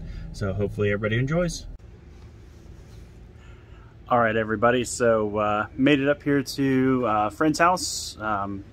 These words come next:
a couple few hours, uh, north of where we live there in, uh, Ohio, and basically, uh, we've, uh, hung out with them for a little while, got some dinner, um, great, excellent food by Marisa there,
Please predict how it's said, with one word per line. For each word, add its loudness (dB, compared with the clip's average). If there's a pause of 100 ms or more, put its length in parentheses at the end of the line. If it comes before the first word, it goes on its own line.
a -12
couple 0
few -4
hours, -4
uh, 2
north -2
of -6
where 2
we 2
live 2
there 2
in, -4
uh, -8 (200)
Ohio, 2 (580)
and 0
basically, -2
uh, 2 (320)
we've, -8
uh, 2
hung 4
out 4
with 0
them 2
for 0
a 2
little 0
while, 2 (300)
got 2
some 2
dinner, 4 (320)
um, -8 (280)
great, 2 (180)
excellent -4
food 2 (180)
by 0
Marisa -4
there, 0